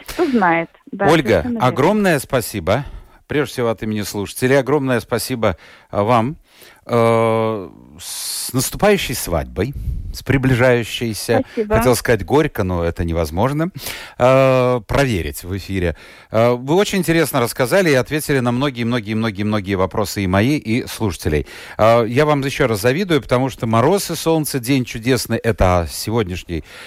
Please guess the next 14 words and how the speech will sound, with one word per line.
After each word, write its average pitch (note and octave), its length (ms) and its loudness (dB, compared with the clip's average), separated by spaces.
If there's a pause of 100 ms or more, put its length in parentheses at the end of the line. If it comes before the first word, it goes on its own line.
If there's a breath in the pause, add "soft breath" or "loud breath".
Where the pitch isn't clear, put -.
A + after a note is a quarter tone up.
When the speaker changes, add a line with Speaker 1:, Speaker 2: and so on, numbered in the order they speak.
(180 loud breath)
Speaker 2:
м, F#2 220 -6
ситуации G2+ 480 2
вот F2+ 160 -4
там, F2+ 140 2
где E2 140 -4
вы F2 100 -2
живете, C#3 460 2
в C3+ 120 -6
деревушке D3 580 0
Вога. A#2 540 4 (460 loud breath)
И, A2+ 160 -6
к - 60 -14
сожалению, C#3 960 0
э, F#2 380 -2